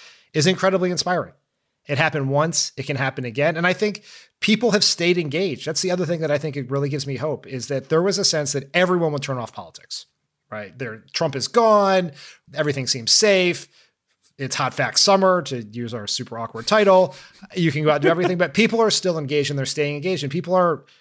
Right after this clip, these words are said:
you know, engaging with us. They're asking about what they can do in twenty twenty-two, what the, how they can contribute to holding on to the Virginia governorship. And people are, and if people are engaged, doing gr-, the hard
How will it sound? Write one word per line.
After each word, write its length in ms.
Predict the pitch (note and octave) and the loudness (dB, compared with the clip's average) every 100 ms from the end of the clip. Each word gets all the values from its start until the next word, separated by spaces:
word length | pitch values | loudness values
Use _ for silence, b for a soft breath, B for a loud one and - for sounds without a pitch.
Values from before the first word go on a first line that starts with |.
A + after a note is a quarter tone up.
| b b _ - | b b _ -8
you 60 | |
know, 160 | C3+ A#2 - _ - | -6 -6 -8 _ -8
engaging 460 | D3 D#3 D#3+ D#3 | -2 0 2 0
with 140 | D3 C#3+ | 0 0
us. 300 | D3 C#3+ C#3+ | 0 0 0
They're 120 | C#3+ | -2
asking 260 | C#3+ C#3 D3+ | -2 0 0
about 120 | C#3+ | 0
what 100 | C#3 | 0
they 80 | C#3+ | -2
can 140 | C#3 | -2
do 100 | C3+ | -4
in 80 | C3 | -4
twenty 240 | - C3 | -6 -8
twenty-two, 580 | B2 C3 A#2+ - D#3 D3+ | -6 -8 -8 -4 -2 -2
what 180 | C#3 C#3+ | 0 -2
the, 80 | D3+ | 0
how 160 | D#3+ | 0
they 100 | D#3+ | 2
can 120 | D3 C#3+ | 0 -4
contribute 500 | C#3 - C#3+ C#3+ C#3+ | -4 -2 0 0 0
to 180 | B2+ - | -4 -6
holding 380 | - D#3+ D3 B2+ | 0 2 2 0
on 480 | B2 C3 C3+ C#3 C#3 B B | 0 0 0 -2 -6 B B
to 100 | - | -4
the 60 | C#3 | -2
Virginia 320 | B2 C3+ C3 | -2 -2 -2
governorship. 500 | C#3 C3+ D3+ C#3 D#3+ | 0 -2 -2 -6 -6
And 100 | C#3+ | -6
people 240 | D#3 F3+ G#3 | -8 -8 -8
are, 80 | |
and 260 | G3+ - D#3+ | -10 -8 -6
if 100 | D3 | -4
people 300 | G3 G#3+ A#3 | -4 0 2
are 180 | F3 E3 | 2 0
engaged, 800 | D3 A#2 C3+ A#2 E2 - - - _ _ _ _ _ _ - | 0 -4 -2 -4 -6 -10 -10 -14 _ _ _ _ _ _ -6
doing 260 | D#3 D3 B2 | -2 -2 -2
gr-, 120 | C#3+ | -6
the 180 | C#3 G#2+ | -6 -8
hard 680 | - - F3+ F#3 F#3 F3 | -4 4 6 6 2 -2